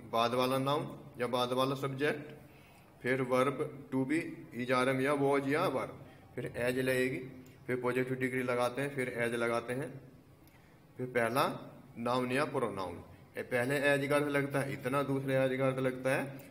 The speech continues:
जितना। यदि वाक्य positive होता है तो as, as लगाते हैं, negative होता है तो so as लगाते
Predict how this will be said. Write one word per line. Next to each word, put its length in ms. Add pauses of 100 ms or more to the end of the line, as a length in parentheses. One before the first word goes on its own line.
जितना। 360
यदि 240
वाक्य 320
positive 480
होता 260
है 120 (260)
तो 80
as, 200
as 260
लगाते 320
हैं, 60
negative 400
होता 220
है 80
तो 240 (320)
so 140
as 200
लगाते 440